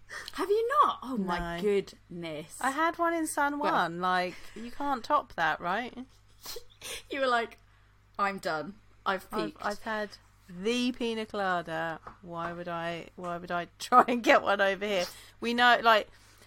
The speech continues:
Speaker 2: it depends on what order we put these out in, but I have strong feelings about margaritas. So,
Speaker 1: <laughs>
Speaker 2: pina coladas.
Speaker 1: Spoiler alert, we've done a margarita
Speaker 2: <laughs> Yeah.
Speaker 1: episode. And Jo has strong feelings on the
Speaker 2: I have
Speaker 1: cocktails
Speaker 2: strong
Speaker 1: that she has,
Speaker 2: feelings.
Speaker 1: to be fair.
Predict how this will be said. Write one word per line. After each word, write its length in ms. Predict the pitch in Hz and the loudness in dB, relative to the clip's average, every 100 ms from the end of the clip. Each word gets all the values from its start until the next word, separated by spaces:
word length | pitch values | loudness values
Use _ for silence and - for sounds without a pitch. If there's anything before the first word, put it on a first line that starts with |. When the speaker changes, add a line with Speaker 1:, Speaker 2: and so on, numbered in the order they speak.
| - | -8
Speaker 2:
it 60 | 220 | -4
depends 260 | 254 254 | -2 0
on 80 | 277 | 0
what 140 | 240 | 0
order 180 | 220 214 | 0 0
we 100 | 208 | -2
put 220 | 196 180 | -2 -6
these 180 | 185 185 | -4 0
out 220 | 185 180 | 2 4
in, 220 | 170 160 170 | 2 -6 -2
but 180 | 175 - | 0 2
I 120 | 180 | 0
have 180 | 180 180 | -2 -4
strong 200 | 208 190 | -6 -4
feelings 360 | 190 180 175 | -6 -6 -6
about 220 | 180 170 | -4 -4
margaritas. 920 | 175 165 175 165 160 160 160 - - - - - | -4 -6 -8 -8 -10 -10 -10 -12 -14 -18 -20 -20
So, 520 | - - 170 170 170 180 - 226 220 220 | -12 -6 -2 -2 -2 -6 -6 -4 -4 -6
Speaker 1:
<laughs> 500 | - - - - - | -12 -10 -6 -6 -6
Speaker 2:
pina 180 | 190 175 | -8 -6
coladas. 260 | 185 175 | -4 -2
Speaker 1:
Spoiler 320 | 175 320 277 226 | 2 2 4 2
alert, 340 | 208 214 220 | 2 2 0
we've 220 | 202 196 | -4 -4
done 180 | - 226 | -2 -2
a 40 | 214 | 0
margarita 640 | 202 190 180 170 - 160 | -2 -2 -6 -6 -6 -4
Speaker 2:
<laughs> 20 | |
Yeah. 80 | 254 | -2
Speaker 1:
episode. 560 | 262 214 220 156 160 151 | 0 4 4 2 -6 -8
And 200 | 170 180 | -10 -2
Jo 200 | 269 294 | 2 4
has 200 | 330 302 | 2 2
strong 220 | 269 285 | 2 2
feelings 320 | 285 330 262 220 | 0 -4 -4 -4
on 80 | |
the 60 | - | -2
Speaker 2:
I 40 | - | -2
have 80 | 214 | -2
Speaker 1:
cocktails 160 | 202 | -2
Speaker 2:
strong 120 | 226 | -2
Speaker 1:
that 80 | 240 | -2
she 160 | - 175 | -2 0
has, 240 | 247 247 | 2 2
Speaker 2:
feelings. 200 | 170 180 | 0 -4
Speaker 1:
to 40 | 196 | -8
be 140 | 160 | -10
fair. 280 | - 156 196 | -6 -4 -4